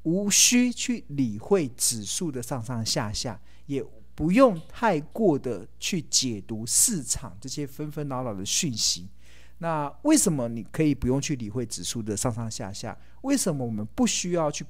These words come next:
过度的解读每天这个市场许多纷纷扰扰的讯息？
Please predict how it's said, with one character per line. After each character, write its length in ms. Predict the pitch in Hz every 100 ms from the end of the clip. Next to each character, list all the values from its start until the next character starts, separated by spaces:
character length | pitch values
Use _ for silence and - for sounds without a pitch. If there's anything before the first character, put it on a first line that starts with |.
| -
过 260 | 262 165
度 180 | - 180
的 160 | 123 117
解 380 | - 117 92 101 -
读 240 | 110 110 - -
每 160 | 123 104
天 220 | 151 147
这 100 | 131
个 140 | 139
市 320 | 127 - 190 131
场 260 | - 98
许 180 | - 113
多 200 | 113 135
纷 240 | - 156
纷 180 | 147 147
扰 160 | 120 120
扰 100 | 107
的 120 | 95
讯 260 | - 139 104
息？ 320 | - 90